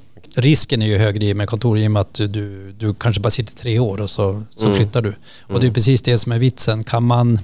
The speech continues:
Speaker 1: kan man förlänga durationen i enskilda hyresgästers avtal och i, inte bara i ett avtal utan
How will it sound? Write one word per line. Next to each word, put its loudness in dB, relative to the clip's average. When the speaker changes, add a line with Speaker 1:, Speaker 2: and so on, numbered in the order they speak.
Speaker 1:
kan 2
man 2
förlänga 2
durationen 4
i 2
enskilda 2
hyresgästers 0
avtal 0
och 4
i, 4
inte 2
bara 0
i 0
ett 0
avtal -2
utan -6